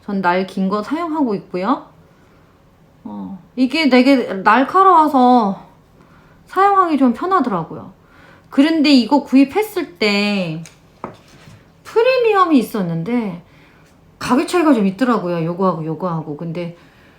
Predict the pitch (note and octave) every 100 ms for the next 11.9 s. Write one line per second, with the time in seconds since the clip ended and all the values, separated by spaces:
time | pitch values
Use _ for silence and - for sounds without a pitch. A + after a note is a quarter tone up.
0 | _ _ _ - C#4 D4+ - F4 F4 A#3+
1 | G3+ - - - - - - _ - -
2 | - - - - - C#4+ C4+ C4+ F4 A4+
3 | B4 A4 F#4+ F4+ E4+ C#4+ C#4 C4+ C4+ B3+
4 | A3+ G3+ F#3+ F#3+ C#4 E4 E4+ D#4 B3+ B3+
5 | A3+ A3+ A#3+ D#4 F#4 C4+ - - G3+ G#3
6 | G#3+ G3 F3 - - - - - - A3+
7 | C#4 E4 C#4 A3 G#3+ A#3+ C4 F4 F4+ C4+
8 | G3 F3+ F#3+ G#3+ B3 G#4+ - D#4 A#3+ E3
9 | C#3+ - _ _ - - - - G#3 G3
10 | A3 - G#3 A#3+ A#3 G#3 G3 D4+ G#4+ G#4+
11 | - F#3+ G3 F#3+ A3 - F3 D3